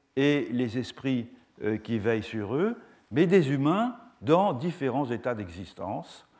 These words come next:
des fantômes, des moitiés d'humains, euh, des ancêtres, des humains miniatures, et cetera, lesquels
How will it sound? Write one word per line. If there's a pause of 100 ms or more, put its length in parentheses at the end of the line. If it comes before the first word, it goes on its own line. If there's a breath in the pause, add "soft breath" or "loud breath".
(360 soft breath)
des
fantômes, (420)
des
moitiés
d'humains, (640 soft breath)
euh,
des
ancêtres, (680 soft breath)
des
humains
miniatures,
et
cetera, (920 soft breath)
lesquels